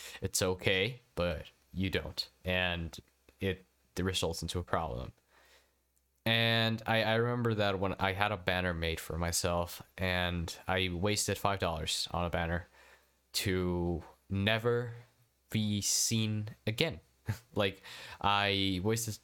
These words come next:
those, that amount of money in a banner on, um, until I, I just, I just didn't use it. I, I thought it was horrible, and I did change it,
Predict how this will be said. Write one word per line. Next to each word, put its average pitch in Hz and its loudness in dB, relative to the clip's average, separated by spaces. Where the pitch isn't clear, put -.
those, 117 0
that 101 2
amount 101 2
of 92 0
money 87 0
in 85 0
a 85 0
banner 85 0
on, 98 0
um, 87 0
until 101 2
I, 90 2
I 92 2
just, - 0
I 98 0
just - -2
didn't 90 2
use 98 0
it. - -10
I, 87 -2
I - 2
thought 92 0
it 90 0
was 87 -2
horrible, 87 0
and 90 2
I 95 0
did 117 0
change 120 0
it, - -6